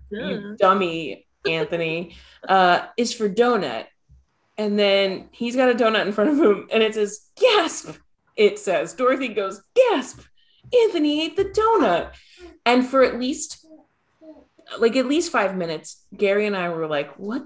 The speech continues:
Speaker 1: the heck is Anthony saying?" And we had to rewind. And then Vincent got upset the second time through, so we put the captions on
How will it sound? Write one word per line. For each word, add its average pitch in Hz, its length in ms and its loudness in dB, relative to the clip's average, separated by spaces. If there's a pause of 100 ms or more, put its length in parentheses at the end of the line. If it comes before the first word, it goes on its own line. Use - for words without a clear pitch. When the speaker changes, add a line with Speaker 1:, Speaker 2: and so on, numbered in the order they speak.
Speaker 1:
the 508 140 -2 (120)
heck 214 220 -2
is 190 160 -2
Anthony 156 480 -10
saying?" 139 560 -6
And 208 140 -4
we 202 100 -2
had 202 220 -6
to 269 100 -8
rewind. 180 520 -2
And 190 140 -6
then 175 400 -2
Vincent 226 360 -2
got 143 160 0
upset - 580 -2
the 247 80 -8
second 220 400 -4
time 190 280 -6
through, 175 340 0
so 196 120 -4
we 190 60 -6
put 208 160 -10
the 196 60 -6
captions 175 540 -6
on 151 400 -4